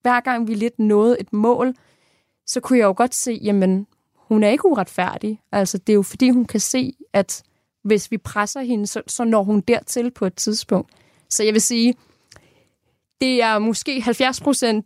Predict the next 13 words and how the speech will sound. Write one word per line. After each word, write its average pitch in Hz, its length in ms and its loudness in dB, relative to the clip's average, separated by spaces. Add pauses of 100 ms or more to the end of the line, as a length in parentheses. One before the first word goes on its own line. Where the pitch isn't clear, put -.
(120)
dedikation 233 440 -2
fra 226 60 -6
min 190 140 -2
egen 214 260 0
side, 233 320 -4
men 202 160 -2
det 196 100 2
er 185 60 2
også 196 160 -2
tredive 202 280 0
procent - 580 -6 (800)
held 233 480 -2
eller 175 300 0